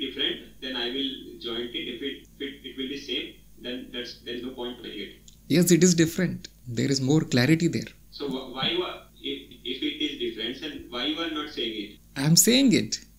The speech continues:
Speaker 2: It is recorded all. It is in my voice only. You want to re-, you, if you
Speaker 1: So
Speaker 2: want
Speaker 1: then
Speaker 2: me to repeat the whole program here, it's not practical, isn't it?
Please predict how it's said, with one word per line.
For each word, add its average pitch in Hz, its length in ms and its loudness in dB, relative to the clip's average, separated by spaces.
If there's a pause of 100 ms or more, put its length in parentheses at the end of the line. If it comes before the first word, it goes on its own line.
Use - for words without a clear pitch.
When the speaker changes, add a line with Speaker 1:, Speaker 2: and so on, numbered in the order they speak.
Speaker 2:
It - 140 -2
is 139 180 0
recorded 127 500 -2
all. - 300 -4
It 135 140 0
is 165 120 6 (200)
in 170 160 6
my 196 160 6
voice 185 320 2
only. 117 360 -2 (140)
You 220 160 8
want 247 240 10
to 254 60 8
re-, 208 180 6
you, 226 360 8
if 202 260 6
you 269 100 8
Speaker 1:
So 247 60 6
Speaker 2:
want 247 200 6
Speaker 1:
then 240 80 8
Speaker 2:
me 247 200 8
to 247 100 6
repeat 208 600 4
the 165 100 4
whole 170 220 2
program 175 440 4
here, 135 320 -4 (160)
it's - 220 -6
not 247 220 0
practical, 185 500 2
isn't 208 220 2
it? - 40 -18